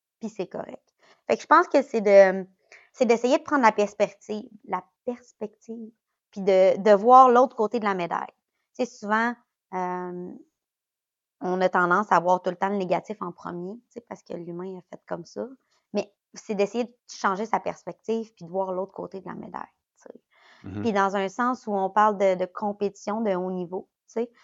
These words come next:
Speaker 1: moi, je suis relativement chanceuse dans le sens que je, je suis pas une fille qui est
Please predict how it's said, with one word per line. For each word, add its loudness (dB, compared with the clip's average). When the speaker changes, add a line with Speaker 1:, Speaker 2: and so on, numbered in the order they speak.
Speaker 1:
moi, -6
je -10
suis -10
relativement -6
chanceuse -6
dans -6
le -6
sens -10
que -8
je, -8
je -20
suis -14
pas -2
une -2
fille -8
qui -12
est -20